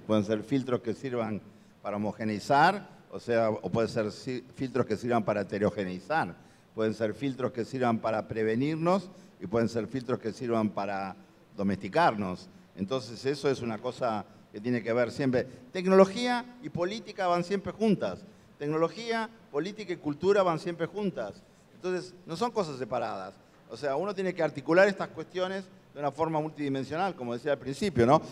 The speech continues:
Por ejemplo, me está, está escribiendo uno de los colegas de T V Morfosis que está, vive en Barcelona, es Carlos Escolari, y dice, "En Dubái", esto lo puso recién, "en Dubái ya están implementando la primera policía cinco G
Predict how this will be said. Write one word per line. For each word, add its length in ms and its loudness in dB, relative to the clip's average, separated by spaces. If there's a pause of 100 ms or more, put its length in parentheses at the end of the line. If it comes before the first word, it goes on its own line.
(140)
Por 100 6
ejemplo, 220 10
me 80 12
está, 180 8
está 280 2
escribiendo 580 10
uno 280 6
de 60 10
los 160 8
colegas 360 10
de 80 10
T 100 4
V 100 8
Morfosis 460 4
que 100 -4
está, 200 4
vive 200 4
en 80 2
Barcelona, 580 4 (320)
es 120 -4
Carlos 280 6
Escolari, 420 6
y 40 4
dice, 400 0 (300)
"En 160 0
Dubái", 520 10
esto 140 0
lo 100 8
puso 220 4
recién, 420 2 (300)
"en 140 2
Dubái 400 12
ya 120 6
están 220 4
implementando 720 4
la 160 8
primera 400 4
policía 500 4
cinco 480 2
G 340 4